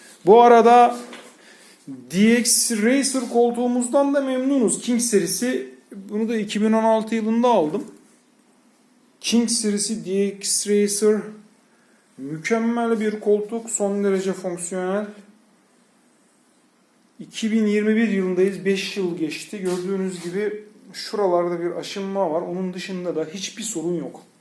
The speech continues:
Sadece şu kısımlarda bir aşınma var. Beş yıl. Beş yıldır kullandığım bir koltuk. Gördüğünüz gibi bunun, e, tekerler biraz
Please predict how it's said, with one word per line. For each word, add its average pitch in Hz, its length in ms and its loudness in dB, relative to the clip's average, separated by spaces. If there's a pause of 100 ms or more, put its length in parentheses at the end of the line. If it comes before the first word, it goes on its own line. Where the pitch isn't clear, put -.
(540)
Sadece 175 320 -2
şu - 220 -14
kısımlarda 156 500 -8
bir 170 80 -6
aşınma 147 480 -12
var. 127 120 -16 (1600)
Beş 214 320 4
yıl. 143 100 -2 (300)
Beş 208 320 2
yıldır 185 300 0
kullandığım 170 600 0
bir 165 140 -4
koltuk. - 600 -10 (1000)
Gördüğünüz 160 560 -6
gibi 170 240 -10 (580)
bunun, 196 420 -6
e, 165 580 -8
tekerler 180 500 -2
biraz 170 300 -10